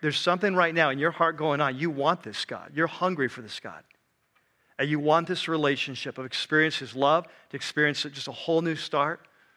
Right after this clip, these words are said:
You want to be forgiven. You want the power of His Spirit in your life. You want to be transformed.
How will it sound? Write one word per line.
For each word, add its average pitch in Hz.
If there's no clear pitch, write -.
You 139
want 147
to 147
be 143
forgiven. 151
You 151
want 143
the 139
power 151
of 151
His 131
Spirit 151
in 151
your 139
life. 135
You 143
want 143
to 147
be 143
transformed. 135